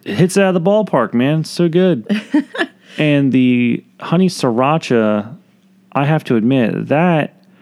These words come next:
Speaker 1: sriracha on its own is pretty, I mean, it can be pretty spicy, especially if you overdo it.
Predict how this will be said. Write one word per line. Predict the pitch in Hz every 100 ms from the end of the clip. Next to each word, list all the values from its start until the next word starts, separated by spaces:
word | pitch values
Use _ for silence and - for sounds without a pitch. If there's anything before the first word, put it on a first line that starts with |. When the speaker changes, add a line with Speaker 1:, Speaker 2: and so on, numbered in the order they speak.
| -
Speaker 1:
sriracha | - 143 156 214 -
on | 147 127
its | 110
own | 131 117
is | 104
pretty, | - - 196 175 131 117 -
I |
mean, | 147 135
it | 131
can | - 131
be | 123
pretty | 98 113 110
spicy, | - 113 117 -
especially | 110 - 127 135
if | 101
you | 104
overdo | 104 104 104 98 107
it. | 117 -